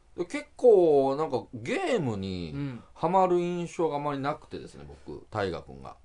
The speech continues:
Speaker 2: あー、まあまあ、やる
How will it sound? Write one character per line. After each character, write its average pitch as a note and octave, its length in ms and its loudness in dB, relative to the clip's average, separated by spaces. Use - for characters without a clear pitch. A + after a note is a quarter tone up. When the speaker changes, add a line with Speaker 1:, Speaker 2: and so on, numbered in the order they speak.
Speaker 2:
あ D3+ 60 -8
ー、 E3+ 1400 4
ま D4+ 220 4
あ C#4 40 4
ま F#3+ 220 2
あ、 E3 40 4
や G3 280 2
る F#4+ 540 2